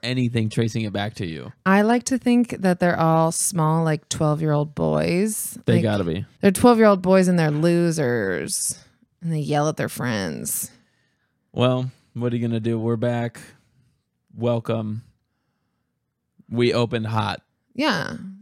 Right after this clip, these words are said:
Speaker 2: Still not the
Speaker 1: And that,
Speaker 2: meanest.
Speaker 1: literally, those two things, all of those comments were from two things I posted this morning.
Speaker 2: I bet the guy who hates my voice has listened to every single video.
Speaker 1: Yeah.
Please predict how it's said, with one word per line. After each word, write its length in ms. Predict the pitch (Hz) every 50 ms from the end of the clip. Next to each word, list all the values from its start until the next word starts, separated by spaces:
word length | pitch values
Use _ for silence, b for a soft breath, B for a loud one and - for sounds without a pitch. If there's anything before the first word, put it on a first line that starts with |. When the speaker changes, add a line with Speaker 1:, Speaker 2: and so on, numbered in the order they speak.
| _ _ _
Speaker 2:
Still 380 | - - - - 349 381 370
not 180 | 349 302 269 -
the 60 | -
Speaker 1:
And 120 | 202 196 202
that, 120 | 202 190 -
Speaker 2:
meanest. 180 | 196 190 170 165
Speaker 1:
literally, 360 | 156 180 202 233 262 269 220
those 300 | 156 147 151 170 202 220
two 160 | - - 247
things, 380 | 226 - 214 220 226 226 208 - - - 139 135 120 127 -
all 260 | - 147 160 180 190
of 60 | 214 185
those 140 | 202 190 143
comments 420 | - 170 160 160 175 202 196 - b b b b b
were 100 | _ 139 135
from 140 | 147 143 127
two 140 | - 160
things 160 | 156 156 147 135
I 60 | 143
posted 420 | 131 151 143 135 135 139 107 101 104
this 220 | 120 131 135 -
morning. 400 | 117 117 117 117 113 98 - - _ _ _ _ _ _ B B B B B B B B -
Speaker 2:
I 760 | 196 196 196 202 208 208 214 214 220 220 220 220 220 214 - -
bet 180 | 196 196 190
the 80 | - 190
guy 280 | 190 175 170 175 180 180
who 80 | 175
hates 260 | 175 175 185 185 -
my 140 | 170 160 156
voice 300 | 151 160 160 165 165 -
has 160 | - 165 160
listened 280 | 160 156 151 - 165 160
to 140 | - - -
every 200 | - 175 202 175
single 240 | - 185 - 117 208
video. 560 | 214 - 117 104 - - - - - - 202 196 190 - _ _
Speaker 1:
Yeah. 340 | - - 95 98 98 98